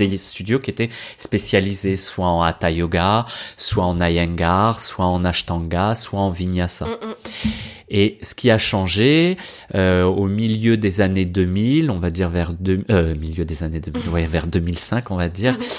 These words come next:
Speaker 2: euh, c'est que, euh, des studios ont ouvert, euh, proposant différents types de yoga.
Speaker 1: D'accord.
Speaker 2: Euh,
Speaker 1: Et
Speaker 2: du
Speaker 1: toi, quand tu as commencé, tu as commencé par quoi ?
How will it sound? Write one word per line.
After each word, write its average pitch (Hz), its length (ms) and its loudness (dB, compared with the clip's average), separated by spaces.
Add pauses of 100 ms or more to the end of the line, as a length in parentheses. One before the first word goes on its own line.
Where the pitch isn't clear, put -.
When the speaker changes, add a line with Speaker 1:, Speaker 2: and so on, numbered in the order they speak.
(220)
Speaker 2:
euh, 87 580 2
c'est 127 460 2
que, - 180 -2
euh, 113 520 4
des 95 180 0
studios 104 500 0
ont 113 340 2
ouvert, 92 560 0 (240)
euh, 107 160 0
proposant 110 600 2
différents 110 500 0
types 104 260 -4
de 98 80 2
yoga. 87 360 -2 (200)
Speaker 1:
D'accord. 214 340 -4 (340)
Speaker 2:
Euh, 82 200 2 (600)
Speaker 1:
Et 226 80 2
Speaker 2:
du - 60 0
Speaker 1:
toi, 294 220 2
quand 269 120 0
tu 247 180 -6
as 214 120 2
commencé, 214 600 -6 (220)
tu - 180 -4
as 208 80 2
commencé 202 560 -6
par 196 320 -14
quoi ? 220 240 -10